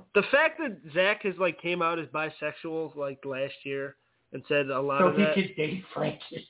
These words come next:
Speaker 1: No, he said a lot of that was 'cause of his time with Frankie, and they hooked up after the house and stuff, so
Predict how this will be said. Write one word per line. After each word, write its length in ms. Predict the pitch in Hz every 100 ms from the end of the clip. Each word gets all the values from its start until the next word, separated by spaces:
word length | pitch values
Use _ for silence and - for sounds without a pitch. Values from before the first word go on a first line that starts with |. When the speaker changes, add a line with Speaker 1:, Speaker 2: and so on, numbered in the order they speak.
| _
Speaker 1:
No, 300 | 196 202 143
he 180 | 170 208
said 140 | 285
a 40 | 269
lot 200 | 247 277
of 60 | 254
that 140 | 196
was 100 | 180
'cause 180 | 196 190
of 80 | 185
his 120 | 180
time 260 | 185 208
with 80 | 190 -
Frankie, 300 | 139 127 135
and 60 |
they 80 | 127
hooked 280 | 131 160 -
up 160 | 160 151
after 220 | 147 -
the 80 | 131
house 280 | 127 151 -
and 120 | 139 127
stuff, 260 | - - - -
so 180 | -